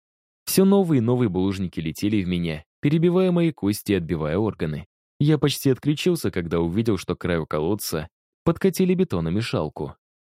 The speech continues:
«Ну вот ты и допрыгался!» злобно щерился толстяк. Он наклонил грушу, и тягучая тяжёлая смесь вылилась на меня.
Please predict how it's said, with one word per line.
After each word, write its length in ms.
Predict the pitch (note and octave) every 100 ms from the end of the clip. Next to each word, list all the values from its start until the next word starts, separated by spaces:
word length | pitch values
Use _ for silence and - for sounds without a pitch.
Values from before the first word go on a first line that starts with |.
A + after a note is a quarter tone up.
| _ -
«Ну 140 | F#2+
вот 180 | F#2+ F#2
ты 120 | G#2+
и 40 | G#2
допрыгался!» 800 | B2 A#2+ G2 E2+ E2+ - D#2 - _ _ _ _ _
злобно 400 | C3+ D3+ G3 G3
щерился 440 | G3 G2 E2+ E2+ E2+
толстяк. 600 | G#2+ B2+ - D#2+ D2 - _ _ _ _ -
Он 200 | F#3 G3
наклонил 420 | D#3+ D3 C#3+ A2
грушу, 440 | E2 F#2+ A2 E2
и 60 | D2+
тягучая 520 | D2 C#2+ G2 G2+ D#2+
тяжёлая 440 | D2+ D2 D2+ D2+
смесь 460 | D2 F2 G2 F#2+ - _ _ _ _ _ -
вылилась 460 | E3 D#3 F2 D#2+
на 60 | E2
меня. 380 | F2 F2+ C#2